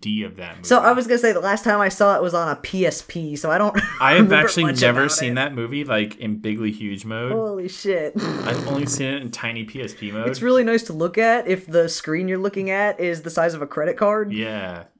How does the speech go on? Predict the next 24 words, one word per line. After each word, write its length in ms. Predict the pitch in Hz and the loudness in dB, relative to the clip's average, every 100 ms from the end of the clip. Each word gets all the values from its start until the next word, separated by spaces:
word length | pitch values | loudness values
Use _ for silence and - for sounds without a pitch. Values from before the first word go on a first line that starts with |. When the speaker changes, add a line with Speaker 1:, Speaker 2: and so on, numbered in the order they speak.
| _ | _
Speaker 1:
it's 180 | 135 113 | -16 -16
bigger 280 | 92 87 92 98 | -16 -18 -20 -20
than 120 | 107 | -16
that. 340 | 98 98 104 120 _ 147 - - | -14 -16 -18 -20 _ -16 -16 -20
Speaker 2:
<laughs> 400 | - _ _ 127 | -20 _ _ -14
Not 200 | 156 156 | -8 -4
much 360 | 143 196 - 147 | 0 2 0 2
bigger. 480 | 170 180 175 185 - _ _ | 4 6 6 4 -2 _ _
My 380 | 143 143 165 226 | -8 -2 0 0
favorite 640 | 247 - 202 202 190 196 - | -4 -2 0 0 0 -4 -6
steampunk 1080 | - - - 185 190 185 185 180 175 165 - _ _ _ | -14 -16 -12 -6 -4 -6 -6 -8 -8 -10 -16 _ _ _
thing. 640 | 165 160 139 104 90 - 104 _ _ _ - _ _ _ _ _ | -2 -2 -4 -8 -12 -18 -20 _ _ _ -20 _ _ _ _ _
The 80 | 175 | -14
first 320 | - 220 - | -10 -10 -10
thing 140 | 269 | -10
that 80 | 226 | -10
came 440 | 220 208 196 190 185 _ _ - | -8 -8 -8 -10 -16 _ _ -14
to 80 | |
the 80 | 170 | -12
top 300 | 165 175 165 | -6 -6 -6
of 40 | 165 | -8
my 180 | 160 147 _ | -10 -12 _
brain 580 | 156 156 151 147 143 131 - | -8 -8 -8 -10 -10 -14 -16
was 800 | 143 143 135 131 127 131 - | -10 -8 -6 -6 -8 -10 -14